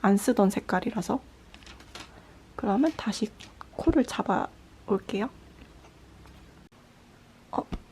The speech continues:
진짜 작다. 요게 앞판이에요. 근데 요게 고무단이라서 축축 늘어나거든요. 근데 진짜 작긴 작다.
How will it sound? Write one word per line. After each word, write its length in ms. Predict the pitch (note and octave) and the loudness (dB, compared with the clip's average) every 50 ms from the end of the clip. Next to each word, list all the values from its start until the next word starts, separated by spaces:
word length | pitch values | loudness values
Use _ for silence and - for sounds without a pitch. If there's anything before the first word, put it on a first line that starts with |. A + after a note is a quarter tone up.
| - - - | -20 -20 -16
진짜 340 | - - A#3 A#3 A#3+ - A#3 | -4 0 2 2 4 4 2
작다. 460 | - F3 - - - - F#3+ G3 - - - - | 0 0 -6 -6 -4 -4 -4 -4 -4 -4 4 6
요게 240 | A3 A3+ A#3 - B3 | 6 8 8 8 8
앞판이에요. 800 | F#3+ F3+ - - - - A#3 A#3 G3+ F3+ F3+ F3 - - G#3 G3 - - - - - - - - - - - - - - | 8 6 4 2 2 4 4 6 6 6 4 4 2 0 -4 -8 -12 -16 -20 -20 -20 -20 -20 -20 -20 -20 -20 -20 -12 -6
근데 160 | - A#3 A3 | -2 0 0
요게 280 | G#3 G3+ G#3 - B3+ A#3 | 0 0 0 2 0 0
고무단이라서 1080 | - - - A#3 A3+ A#3+ B3+ B3+ B3+ B3 A3+ A3 A3 G#3+ G#3+ A3 - B3 A3+ F#3 A3 - - - - - - - - - - - - - - | 0 0 2 4 6 6 6 6 6 6 6 6 4 2 2 2 2 2 2 2 0 -4 -10 -18 -20 -20 -20 -20 -20 -20 -20 -20 -20 -20 -16
축축 360 | - - - - - - C#4+ | -16 -14 -14 -2 4 6 8
늘어나거든요. 720 | A#3 G3 G#3 G#3 G3+ G3+ F#3+ - E3+ - - - G3+ C4 - - - - - - - - - - - - - - - - - - - - | 8 8 6 6 4 4 2 2 -2 -2 -2 -2 -2 -2 -4 -6 -10 -20 -20 -20 -20 -20 -20 -20 -20 -20 -20 -20 -20 -20 -20 -16 -12 -12
근데 100 | A#3+ - | -12 -10
진짜 240 | - - - - | -12 -12 -12 -12
작긴 380 | G3 - - - - - G#3 G#3 | -12 -12 -14 -10 -6 -4 -2 -2
작다. 460 | - - - - - - G3 - - | -4 -6 -12 -16 -14 -12 -12 -12 -12